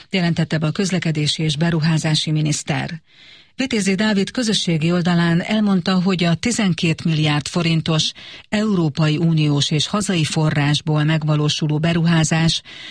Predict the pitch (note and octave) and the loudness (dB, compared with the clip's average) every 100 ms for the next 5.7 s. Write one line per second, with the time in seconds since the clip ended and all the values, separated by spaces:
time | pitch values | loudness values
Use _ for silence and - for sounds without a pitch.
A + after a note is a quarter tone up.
0 | - - E3 G3+ A3 F#3 - - F3 G3+ | -12 -4 -2 0 0 0 -2 -4 -2 0
1 | G3 E3+ E3+ D#3 D3 C#3+ C#3+ C#3 C#3+ D3 | 0 0 0 0 0 0 2 2 2 0
2 | - D3+ E3 D#3+ E3 E3 E3 F3+ F#3 F3+ | 0 0 0 0 0 2 2 2 2 2
3 | E3 - D3 - G#3+ G3+ E3+ D3+ C#3+ C#3 | 2 0 -2 -4 -2 0 2 2 0 0
4 | C#3 D3 D3+ D3 C#3+ C#3+ D3 - D#3 D#3 | 0 0 -2 -2 -2 0 -2 0 0 0
5 | D3+ F3+ D#3 D#3+ D#3 D3+ | 0 0 0 0 0 -2